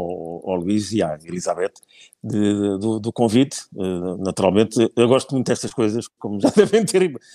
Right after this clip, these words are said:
imaginado, mas também arruíno muito, eh, este tipo de, de conversas, porque falo demais de algumas coisas, mas pronto, epá, é da vida, como eu disse no,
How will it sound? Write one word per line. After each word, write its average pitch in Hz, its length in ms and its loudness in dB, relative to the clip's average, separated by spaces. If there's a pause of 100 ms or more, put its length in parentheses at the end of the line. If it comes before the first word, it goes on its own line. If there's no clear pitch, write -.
(220)
imaginado, 120 600 -4 (340)
mas 110 160 -14
também 113 480 -8 (560)
arruíno 127 420 -2
muito, 127 320 -4 (500)
eh, 113 260 -2
este 127 240 -4
tipo 110 120 -10
de, 113 240 0
de 101 60 -14
conversas, 120 600 -2
porque 101 260 -12
falo 107 200 0
demais 107 320 -2 (480)
de 92 220 -8
algumas 101 240 -2
coisas, 120 300 2
mas 131 120 -10
pronto, 131 260 0
epá, 82 240 -4
é 98 380 -2
da 113 80 4
vida, 127 220 4
como 123 180 0
eu 123 60 6
disse 127 240 2
no, 117 100 -2